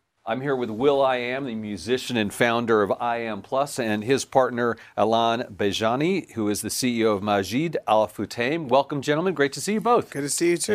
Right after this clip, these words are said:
Speaker 1: Thank you. All right, so let me start with you, Will, and ask you about I Am Plus and your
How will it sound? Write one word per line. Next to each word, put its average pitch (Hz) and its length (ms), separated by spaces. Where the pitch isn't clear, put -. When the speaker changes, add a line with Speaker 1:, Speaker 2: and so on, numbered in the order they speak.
Speaker 1:
Thank 123 40
you. 113 120
All 156 120
right, 147 120
so 165 160
let 151 80
me 175 100
start 180 260
with 156 120
you, 147 140
Will, 127 260
and 110 80
ask 120 420
you 127 120
about 110 380
I 110 160
Am 107 200
Plus 113 440
and 110 260
your 101 220